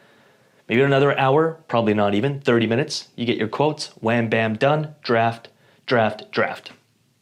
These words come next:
Audio to podcast, it's just a quick export from the video that's already edited, upload it onto Simplecast or whatever platform you use to distribute your audio, and it gets automatically done.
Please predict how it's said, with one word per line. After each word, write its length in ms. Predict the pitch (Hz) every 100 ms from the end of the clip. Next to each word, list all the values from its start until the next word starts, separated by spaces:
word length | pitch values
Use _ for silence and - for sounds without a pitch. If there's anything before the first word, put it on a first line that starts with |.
| _ _ _ - -
Audio 260 | 135 139 135
to 120 | -
podcast, 600 | - 156 151 151 143 -
it's 80 | -
just 160 | 127
a 60 | -
quick 240 | - 127 -
export 420 | 120 - 123 120
from 120 | 113
the 80 | 101
video 260 | 107 107
that's 160 | 104 101
already 260 | 101 101 -
edited, 400 | 135 151 143 143 - - - - _
upload 320 | 156 151 135
it 80 | 127
onto 600 | 117 113 117 110 107 104 - _ -
Simplecast 720 | - 123 117 - 107 104 -
or 20 |
whatever 220 | 104 104
platform 420 | 101 110 110 113 110
you 80 |
use 180 | 107 107
to 100 | -
distribute 440 | 101 - 120 110 101
your 300 | 107 101 - - _ _
audio, 340 | 139 151 156 139
and 80 | 110
it 60 |
gets 180 | 113 -
automatically 480 | 110 104 101 95 101
done. 260 | 98 90